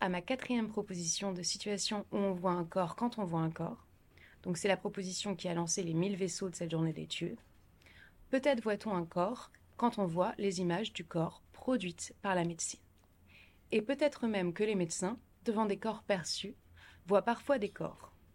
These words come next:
Ce qui, avant d'être l'objet de la critique que l'on connaît, celle qui suppose, peut-être à raison, peut-être à tort, que les médecins ne voient pas la personne, mérite au moins un examen. Donc, deuxième partie,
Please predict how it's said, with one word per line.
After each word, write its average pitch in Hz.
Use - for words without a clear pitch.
Ce -
qui, 247
avant 214
d'être 240
l'objet 208
de 180
la 185
critique 202
que 196
l'on 165
connaît, 185
celle 214
qui 180
suppose, 202
peut-être 165
à 170
raison, 247
peut-être 165
à 185
tort, 233
que 233
les 226
médecins 220
ne 185
voient 165
pas 254
la 226
personne, 185
mérite 220
au 190
moins 202
un 190
examen. -
Donc, 165
deuxième 220
partie, 185